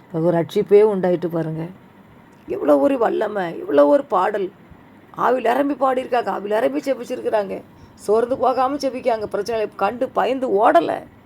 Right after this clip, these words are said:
ஐயோன்னு முறுமுறுக்கல. கர்த்தர் அற்புதங்களை செய்தார். அவங்க கட்டும் கலண்டு விழுந்துட்டு, அங்க இவருடைய கட்டும் கலண்டு விழுந்துட்டு, அங்க இருக்க ஆச்-, எல்லாரும் ரட்சிக்கப்பட்டுட்டாங்க.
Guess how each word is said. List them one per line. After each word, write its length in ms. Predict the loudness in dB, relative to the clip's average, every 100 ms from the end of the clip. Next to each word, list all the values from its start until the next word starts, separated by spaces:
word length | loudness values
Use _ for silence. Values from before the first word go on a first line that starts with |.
| -20 -20 -20 -20 -20 -20 -8
ஐயோன்னு 360 | -2 2 2 2
முறுமுறுக்கல. 680 | 2 2 2 0 4 4 4 0 -8 -16 -20 -20 -20 -20 -20 -20 -20 -20 -20 -20 -20 -18
கர்த்தர் 260 | -10 -6
அற்புதங்களை 540 | -6 -2 -2 -2 -2 -4
செய்தார். 500 | -2 -4 -4 -8 -12 -18 -20 -20 -20 -20 -14 -8
அவங்க 220 | -6 0
கட்டும் 420 | 0 0 0 2
கலண்டு 300 | 2 2 0
விழுந்துட்டு, 540 | 0 0 -2 -4 -8 -10 -14 -20 -20 -12
அங்க 280 | -6 -2 0
இவருடைய 260 | 2 2 2
கட்டும் 340 | 0 0 0
கலண்டு 380 | 2 2 2 2
விழுந்துட்டு, 480 | 0 -2 -2 -4 -4 -14 -20 -20 -18 -4
அங்க 240 | -2 2
இருக்க 160 | 4 4
ஆச்-, 300 | 2 0 -4
எல்லாரும் 280 | 2 4 2
ரட்சிக்கப்பட்டுட்டாங்க. 880 | -2 -2 0 0 0 0 2 0